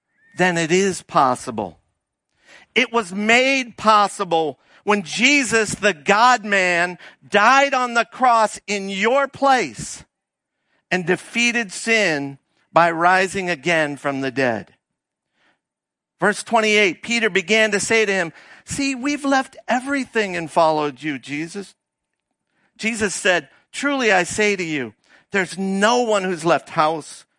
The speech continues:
or brothers or sisters or mother or father or children or lands for my sake and for the gospel, who will not receive a hundredfold now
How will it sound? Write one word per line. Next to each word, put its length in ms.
or 100
brothers 680
or 80
sisters 580
or 80
mother 440
or 60
father 440
or 80
children 460
or 100
lands 520
for 160
my 320
sake 500
and 120
for 180
the 100
gospel, 680
who 80
will 140
not 300
receive 480
a 80
hundredfold 1120
now 500